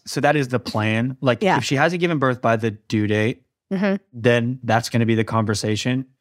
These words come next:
Speaker 1: But you can't really decide if you're gonna induce until, like, around that, like,
Speaker 2: Yeah.
Speaker 1: Goldilocks zone.
Speaker 3: Totally.
Speaker 1: So that, that would be a good plan. I do hear that, like, when you induce labor, though, it's like, it's a lot,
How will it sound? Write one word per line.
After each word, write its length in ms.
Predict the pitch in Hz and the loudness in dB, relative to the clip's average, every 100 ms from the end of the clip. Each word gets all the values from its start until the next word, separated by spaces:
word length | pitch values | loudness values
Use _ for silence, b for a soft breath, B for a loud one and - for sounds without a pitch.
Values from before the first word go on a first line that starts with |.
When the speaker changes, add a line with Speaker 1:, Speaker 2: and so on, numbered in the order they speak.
| _ | _
Speaker 1:
But 100 | 139 | -2
you 120 | 143 | 0
can't 200 | 143 190 202 | 0 0 0
really 160 | 190 | 2
decide 400 | 151 143 135 127 | 2 2 2 2
if 100 | 135 | 0
you're 80 | 135 | 0
gonna 160 | 123 123 131 | 0 0 0
induce 420 | 113 117 120 - | 0 2 0 0
until, 300 | 120 - 117 | -2 0 2
like, 180 | 110 - | 0 -2
around 360 | 104 104 101 107 | -8 -6 -4 -2
that, 180 | 104 113 | -2 -4
like, 260 | 98 - _ _ _ - | -8 -10 _ _ _ -2
Speaker 2:
Yeah. 180 | 233 180 | 2 2
Speaker 1:
Goldilocks 640 | 104 107 113 117 117 - | 2 2 4 4 2 0
zone. 280 | 127 123 123 | 2 2 2
Speaker 3:
Totally. 600 | - 311 226 180 160 170 - | 2 2 2 0 -4 -8 -12
Speaker 1:
So 180 | - 143 | -2 0
that, 300 | 131 170 185 - | 4 2 0 -2
that 240 | 139 165 | 2 2
would 180 | 147 131 | 0 0
be 380 | 131 131 127 131 _ _ | 2 2 0 -4 _ _
a 80 | 139 | 0
good 300 | 123 120 - | 2 2 0
plan. 320 | 123 120 117 127 | 0 2 0 -2
I 80 | |
do 160 | 120 160 | 0 0
hear 240 | 139 147 | 2 2
that, 140 | 127 120 | 2 2
like, 180 | 120 120 | 2 2
when 140 | 120 | 0
you 100 | 117 | 2
induce 420 | 110 127 120 - | 2 2 0 2
labor, 280 | 113 104 107 | 0 2 4
though, 160 | 104 107 | 4 2
it's 120 | 104 | 0
like, 160 | 101 | -2
it's 140 | 123 113 | -4 -2
a 60 | |
lot, 340 | 104 104 107 | 2 2 0